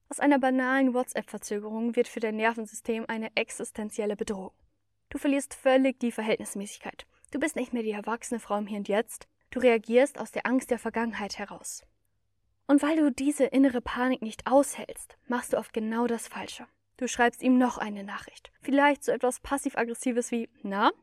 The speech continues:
hast du deine Finger verloren?“ Oder, „Schön, dass du online bist, aber mir nicht antworten kannst.“ Und jetzt haben wir ein Problem.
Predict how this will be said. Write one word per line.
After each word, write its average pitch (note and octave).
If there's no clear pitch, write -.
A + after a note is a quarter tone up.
hast -
du A3+
deine G#3
Finger G3+
verloren?“ C4
Oder, A#3
„Schön, C4
dass G#3
du -
online C4
bist, G3
aber G3+
mir G3+
nicht G3+
antworten C#4+
kannst.“ -
Und C4
jetzt A#3+
haben F#3
wir -
ein G3+
Problem. -